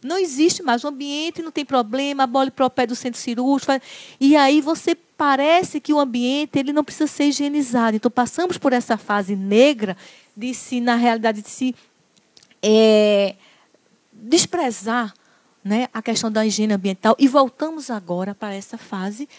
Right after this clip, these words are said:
que é o que nós não deveríamos ter saído nunca, não é? Porque quando você avança em uma área, não significa que você tem que retroceder em outro aspecto. Então, a higienização ambiental. Então, o controle de infecção hospitalar tem que reforçar as medidas de prevenção, que vão desde medidas básicas,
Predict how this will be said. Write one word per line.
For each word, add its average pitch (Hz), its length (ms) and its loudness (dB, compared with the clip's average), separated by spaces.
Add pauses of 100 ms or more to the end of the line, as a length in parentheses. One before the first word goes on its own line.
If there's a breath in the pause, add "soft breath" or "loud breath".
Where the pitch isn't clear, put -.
(160 soft breath)
que 226 200 -4
é 202 60 2
o 196 40 -2
que - 80 -18
nós 208 140 -8
não 208 100 -6
deveríamos 180 440 -10
ter 180 120 -10
saído 185 400 -14
nunca, 220 440 -14
não 196 100 -14
é? 208 60 -12
Porque 214 160 -12
quando 214 200 -10
você 202 240 -8
avança 185 480 -8
em 202 40 -8
uma 196 100 -6
área, 180 200 -4
não 185 60 -12
significa 202 500 -10
que - 40 -10
você - 160 -14
tem 208 140 -10
que 196 140 -14 (240 loud breath)
retroceder 220 640 2
em 196 60 -6
outro 196 200 -4
aspecto. 233 420 -4
Então, 262 160 -4 (260 loud breath)
a 233 120 2
higienização 220 640 -2
ambiental. 277 500 -4
Então, 220 220 -6
o 220 140 -6
controle 294 360 -2
de 311 60 -6
infecção 247 360 -6
hospitalar 180 340 -4
tem 202 140 -10
que 214 100 -8
reforçar 214 640 -4 (340 loud breath)
as 208 160 -2
medidas 247 500 0
de 254 100 -2
prevenção, 175 640 -6
que 202 140 -8
vão 196 140 -4
desde 226 280 0
medidas 190 400 -6
básicas, 175 680 -6